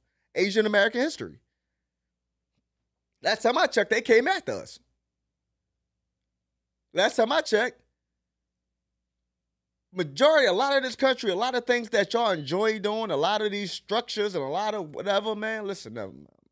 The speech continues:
I ain't gonna get into that, dog. Listen, like I said, when I attacked this conversation before, I got attacked. I got called all kinds of stuff.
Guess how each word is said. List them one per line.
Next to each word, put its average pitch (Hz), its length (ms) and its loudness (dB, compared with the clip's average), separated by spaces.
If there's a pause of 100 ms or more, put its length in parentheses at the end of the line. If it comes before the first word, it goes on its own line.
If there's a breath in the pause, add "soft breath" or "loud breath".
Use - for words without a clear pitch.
(140)
I 127 120 -12
ain't 95 80 -12
gonna 85 120 -16
get 64 100 -18
into 50 100 -20
that, - 220 -20 (100)
dog. - 140 -20 (1000)
Listen, 160 360 -4 (1500)
like 143 160 0
I 156 60 2
said, 160 220 2
when 123 200 -2
I 156 160 0
attacked 165 400 -4
this 147 140 -8
conversation 131 680 -10
before, 110 480 -10 (340)
I 123 140 0
got 117 200 -4
attacked. 104 500 -10
I 113 80 -10
got 110 220 -6
called 104 260 -8
all 120 160 -6
kinds 110 340 -14
of 76 60 -20
stuff. - 240 -20